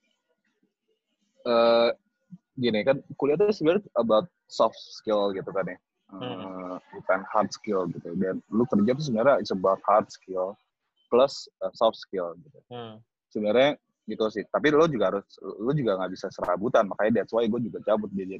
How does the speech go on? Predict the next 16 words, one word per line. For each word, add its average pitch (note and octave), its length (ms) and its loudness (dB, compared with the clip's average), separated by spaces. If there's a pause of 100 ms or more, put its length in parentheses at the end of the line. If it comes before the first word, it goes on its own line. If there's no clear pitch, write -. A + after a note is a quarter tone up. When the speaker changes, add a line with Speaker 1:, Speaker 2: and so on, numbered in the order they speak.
Speaker 1:
jadi G2 320 0
admin. F#2+ 340 -10
Karena G2 180 -2
gue A#2+ 140 2
tahu A2 220 4
gue A2 200 0
mau B2+ 120 0
jadi F#2+ 240 -4
apa C3+ 240 4
di A2 80 0
admin. G#2+ 480 -2
Gue B2 160 -4
mau C3 80 -4
jadi G#2 160 -2
manajer F#2 480 -8
di F2+ 240 -8